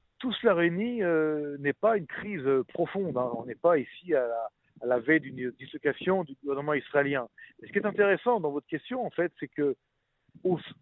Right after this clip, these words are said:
au, au-delà des problématiques politiques internes et de, d'idéologie entre les différents partis,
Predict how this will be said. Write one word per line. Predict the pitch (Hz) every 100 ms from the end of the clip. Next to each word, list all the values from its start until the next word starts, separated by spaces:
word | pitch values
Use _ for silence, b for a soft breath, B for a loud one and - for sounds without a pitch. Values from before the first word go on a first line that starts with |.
| _ -
au, | 175 - _
au-delà | 175 151 160 196 170
des | 139
problématiques | 143 143 143 - _
politiques | 135 135 - 156
internes | 170 - 196 175
et |
de, | 131 127 127
d'idéologie | 123 127 139 135 143
entre | 151 123 127
les |
différents | 127 - 127 127
partis, | - - 185 220